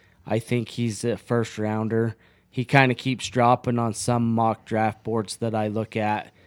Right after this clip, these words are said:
regularly. He's kinda bounced anywhere from the second overall pick clear down to the twelfth to fifteenth pick. So he's gonna get paid. He's gonna do decent.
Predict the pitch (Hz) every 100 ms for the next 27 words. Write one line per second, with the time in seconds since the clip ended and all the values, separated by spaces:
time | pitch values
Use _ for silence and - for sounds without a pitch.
0 | - - - - - - 117 127 113 123
1 | 123 127 131 123 - - 123 - 127 117
2 | 107 95 117 113 - 113 113 110 110 120
3 | 110 104 - 113 117 110 107 110 107 -
4 | 120 104 - 113 104 104 104 - 110 98
5 | 95 - - - - - - - - -
6 | 131 117 117 - - 104 - 120 - 117
7 | 117 - 120 117 123 - - - - -
8 | 120 107 101 - - - - 147 135 -
9 | 175 123 127 - 120 113 117 113 - 143
10 | 143 123 127 117 113 104 117 113